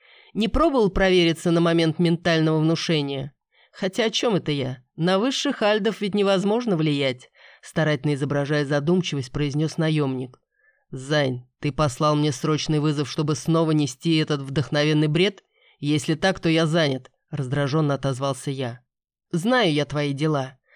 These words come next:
Снова будешь часами пялиться в видеоотчет, не сводя взгляда со своей Кэтрин.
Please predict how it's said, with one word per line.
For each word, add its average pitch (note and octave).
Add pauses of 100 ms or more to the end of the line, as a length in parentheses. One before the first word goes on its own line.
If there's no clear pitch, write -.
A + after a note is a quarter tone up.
(160)
Снова E3+
будешь D3+
часами E3
пялиться D#3
в C#3
видеоотчет, D3+
не E3
сводя D#3
взгляда D#3
со -
своей C#3+
Кэтрин. B2+